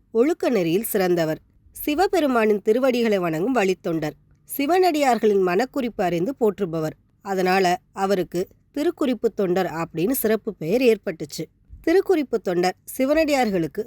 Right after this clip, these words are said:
துணி வெளுத்து தரும் திருத்தொண்டு புரிந்து வந்தாரு. அது கண்டு சிவபெருமான் அவருக்கு அருள் செய்ய விரும்பினாரு. அதுக்காக குளிர்காலத்துல ஒரு நாள் சிவனடியாராக அழுக்கேறிய கந்தையுடுத்தி சிவபெருமான் திருக்குறிப்பு தொண்டர்கிட்ட வந்தாரு.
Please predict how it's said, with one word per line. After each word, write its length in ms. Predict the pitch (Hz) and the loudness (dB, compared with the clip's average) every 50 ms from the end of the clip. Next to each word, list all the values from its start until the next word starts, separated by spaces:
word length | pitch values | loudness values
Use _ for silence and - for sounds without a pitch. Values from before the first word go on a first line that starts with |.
| - _ | -8 _
துணி 260 | - 294 311 370 359 | -4 0 2 2 4
வெளுத்து 360 | 285 233 226 214 - 214 180 | 4 4 2 2 0 -4 -6
தரும் 280 | - 262 - 226 262 - | -4 -4 -4 -4 -4 -4
திருத்தொண்டு 540 | - 262 233 247 - - 202 180 175 233 240 | -6 -4 -4 -4 -2 -2 -2 -2 -2 -2 0
புரிந்து 360 | - 233 208 196 190 180 180 | 2 2 2 2 2 2 0
வந்தாரு. 360 | 165 156 156 156 156 151 151 156 - - - _ _ _ _ | 0 -2 -2 -4 -4 -6 -6 -8 -10 -14 -20 _ _ _ _
அது 220 | - 233 240 240 | -4 0 2 2
கண்டு 260 | 202 226 240 285 370 | 2 2 0 0 -2
சிவபெருமான் 640 | 359 - 240 254 269 262 247 226 202 170 175 180 185 - _ | 0 2 2 2 2 2 2 0 0 0 0 -2 -2 -4 _
அவருக்கு 380 | _ 208 202 208 202 196 - 202 | _ -2 0 0 0 0 -2 -2
அருள் 260 | 180 175 185 208 233 | -2 0 0 -2 -4
செய்ய 360 | 214 - 190 156 156 214 269 | -2 -4 -4 0 0 0 2
விரும்பினாரு. 600 | 254 240 208 208 202 185 185 165 175 170 156 151 - - _ _ _ _ - _ | 2 2 2 2 2 0 0 0 -2 -4 -4 -6 -8 -12 _ _ _ _ -20 _
அதுக்காக 600 | - 240 220 214 202 - 220 226 254 247 240 208 - - _ _ | -2 2 2 2 2 2 2 0 2 2 2 0 0 -2 _ _
குளிர்காலத்துல 640 | 277 285 349 392 370 339 285 254 226 - - 190 175 | -4 0 0 0 2 2 2 2 0 0 -2 -2 -2
ஒரு 200 | 170 170 160 160 | -2 -2 -2 -2
நாள் 240 | 165 170 175 190 - _ - - - - - | -2 0 -2 -2 -4 _ -16 -20 -20 -10 -8
சிவனடியாராக 840 | 277 294 339 359 349 311 269 262 240 226 196 180 175 175 170 170 180 - _ _ - | -4 0 2 2 2 2 2 2 2 2 2 0 -2 -2 -2 -4 -6 -6 _ _ -6
அழுக்கேறிய 640 | 190 214 262 302 - - 302 285 254 233 262 285 262 - | -4 -2 -2 -2 -4 -4 0 0 0 0 0 -2 -2 -2
கந்தையுடுத்தி 680 | 190 190 220 226 247 233 214 180 165 - - 175 190 - - - - _ _ _ _ _ | -2 0 2 0 2 2 2 0 0 -4 -2 -4 -4 -4 -4 -14 -20 _ _ _ _ _
சிவபெருமான் 720 | _ - - 302 277 311 302 - 262 208 180 165 170 190 254 - - _ | _ -10 -8 -2 0 0 0 2 0 0 0 0 -2 -2 -4 -8 -8 _
திருக்குறிப்பு 500 | 269 294 214 - - 254 233 - - 190 - 180 | -6 -6 -6 -4 -2 -4 -2 -2 -4 -6 -6 -4
தொண்டர்கிட்ட 480 | 165 156 160 156 147 - 147 143 - | -4 -4 -4 -4 -4 -6 -8 -6 -4
வந்தாரு. 460 | 262 285 262 226 214 190 180 175 165 | -2 0 2 2 2 4 2 2 0